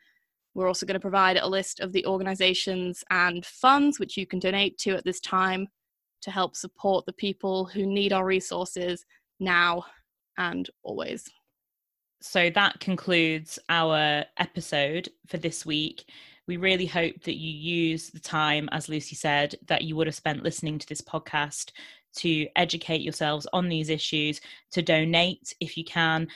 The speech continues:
Speaker 2: There are so, so many really worthy causes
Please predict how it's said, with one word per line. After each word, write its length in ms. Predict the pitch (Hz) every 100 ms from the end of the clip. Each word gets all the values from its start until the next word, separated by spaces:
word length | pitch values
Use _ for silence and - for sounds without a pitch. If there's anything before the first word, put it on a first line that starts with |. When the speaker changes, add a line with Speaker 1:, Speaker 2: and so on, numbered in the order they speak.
| -
Speaker 2:
There 120 | - 165
are 80 |
so, 500 | 160 - 180 165 165 160
so 300 | - 170 156
many 500 | 165 151 151 147 - _ _
really 340 | 170 165 160 156
worthy 380 | 151 151 147 151
causes 680 | - 156 151 147 147 147